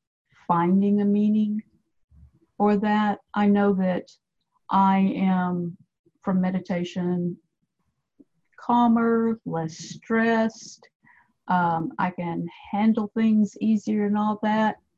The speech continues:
But as far as finding meaning,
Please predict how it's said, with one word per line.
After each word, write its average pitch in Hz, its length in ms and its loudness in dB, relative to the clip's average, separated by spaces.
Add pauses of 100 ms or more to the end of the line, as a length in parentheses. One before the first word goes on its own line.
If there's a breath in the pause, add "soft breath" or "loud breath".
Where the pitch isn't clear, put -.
(140)
But 190 380 2 (640)
as 190 140 -2
far 196 240 0
as 196 160 -2
finding 190 580 0
meaning, 185 520 0